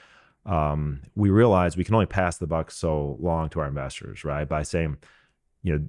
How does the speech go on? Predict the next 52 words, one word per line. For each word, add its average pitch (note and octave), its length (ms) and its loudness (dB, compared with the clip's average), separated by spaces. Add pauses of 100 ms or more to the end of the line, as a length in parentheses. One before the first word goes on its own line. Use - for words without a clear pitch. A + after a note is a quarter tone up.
(120)
the F#2 80 0
manager F#2 320 4
missed D2+ 240 -4
it, - 100 -14
property F#2 260 0
management E2+ 360 -2
missed D#2+ 200 -4
it D#2 60 -4
here, D#2+ 180 -2
they're D#2 100 -2
running F2 240 0
heavy. D2+ 460 -4 (380)
And F2+ 320 2
at F2 100 -4
some A#2+ 200 2
point F#2+ 240 2
you F2 80 2
gotta E2+ 180 2
grab D#2+ 340 0
the, C#2+ 260 -6
the F2 160 -2
wheel E2+ 580 2 (120)
and E2+ 160 0 (340)
control F#2 320 2
your E2+ 120 2
own D#2 100 0
destiny. - 540 -6
And F2 100 2
that's G2 200 2 (220)
ultimately G2 280 2
what F2 180 2
we D#2+ 200 2
ended F2 200 -2
up D2+ 80 -2
doing. E2+ 260 2
We E2+ 180 0 (420)
made G#2+ 160 6
a - 20 6
management F#2 400 2
change F2+ 560 0
that E2 160 0
didn't F2 220 2
pan E2+ 260 0
out, E2 380 0 (140)
uh, E2+ 120 -2
brought F2 200 2
in F2 120 0
a E2 80 0
more E2+ 160 0
of D#2 80 -2
a D#2+ 60 -2
national D#2+ 600 -4